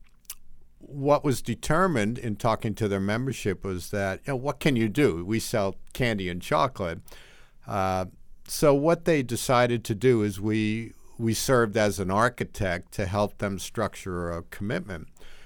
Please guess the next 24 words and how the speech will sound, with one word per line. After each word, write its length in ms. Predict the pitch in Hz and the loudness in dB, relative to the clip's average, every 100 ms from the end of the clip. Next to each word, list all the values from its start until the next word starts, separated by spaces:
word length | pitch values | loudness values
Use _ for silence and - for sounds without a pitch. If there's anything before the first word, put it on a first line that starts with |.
| - - | -20 -6
where 340 | 113 104 101 | 2 4 4
they 220 | 95 117 110 | 2 0 2
would 240 | 107 98 | 2 0
not 240 | 101 113 | 2 2
only 220 | 107 104 98 | 2 0 0
be 200 | 104 101 | 0 0
more 220 | 101 98 | 0 -2
transparent 840 | - 104 92 - - 101 98 95 | -4 -4 -4 -6 -4 -2 -2 -2
by 100 | - | -4
putting 360 | 87 - 92 90 | -4 -4 -4 -6
calories 580 | - 98 98 92 90 95 | -2 0 0 0 -4 -4
on 140 | 90 | -6
all 160 | 87 87 | -6 -6
their, 300 | 85 85 90 - | -6 -6 -8 -10
you 60 | 113 | -10
know, 140 | 85 | -8
over 180 | 92 87 | -6 -4
ninety 280 | 87 90 87 | -2 -2 -4
percent 400 | - 85 - 87 | -6 -10 -6 -6
of 40 | 82 | -6
their 80 | |
packages, 680 | 85 117 117 120 101 - 85 | -6 -2 0 -2 -4 -6 -8
but 180 | - 101 | -4 -2
also, 640 | 101 107 - 117 101 92 | 0 0 -2 0 0 0